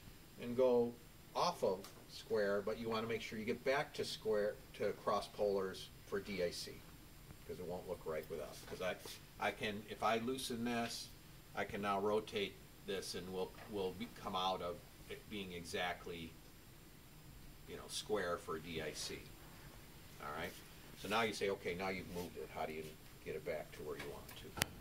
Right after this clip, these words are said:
Well, you can, you know, visually, you can just look at it, get it to where it's at its darkest. If you really wanna see, if you're, if you go up to a forty X objective and you pull an eyepiece out, if you look down into the tube,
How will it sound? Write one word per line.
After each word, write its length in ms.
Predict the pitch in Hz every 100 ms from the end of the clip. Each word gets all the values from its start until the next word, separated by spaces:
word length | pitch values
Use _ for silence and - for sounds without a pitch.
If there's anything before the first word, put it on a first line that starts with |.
| -
Well, 180 | 82 80 -
you 100 | 98
can, 140 | 90 87 - - - - - -
you 60 | -
know, 100 | - 120
visually, 440 | 147 147 135 127
you 300 | 120 - 113
can 140 | 113
just 220 | - 107 117
look 200 | 117 127
at 220 | 120 117
it, 140 | 120 - -
get 140 | 113
it 200 | 113 - -
to 80 | 113
where 220 | 110 107
it's 200 | 107 - -
at 180 | 110 104
its 180 | 98 -
darkest. 560 | 107 113 - 170 - - - - - - -
If 120 | 107
you 80 | 107
really 240 | 131 170 170
wanna 220 | 151 143
see, 180 | - 139
if 120 | 123
you're, 140 | 123 123
if 160 | -
you 60 | 120
go 140 | 170
up 140 | 185 180
to 80 |
a 60 | 143
forty 360 | - 156 156 143
X 220 | 135 113
objective 640 | 101 120 123 - 92 87 - - - - - -
and 100 | 95
you 40 | 95
pull 220 | - 110
an 80 | 107
eyepiece 540 | 113 127 147 131 -
out, 260 | 135 151 - - - - - - - - - - -
if 80 | -
you 60 | 120
look 200 | 135 -
down 200 | 139 131
into 240 | 139 135
the 100 | 110
tube, 360 | - 131 143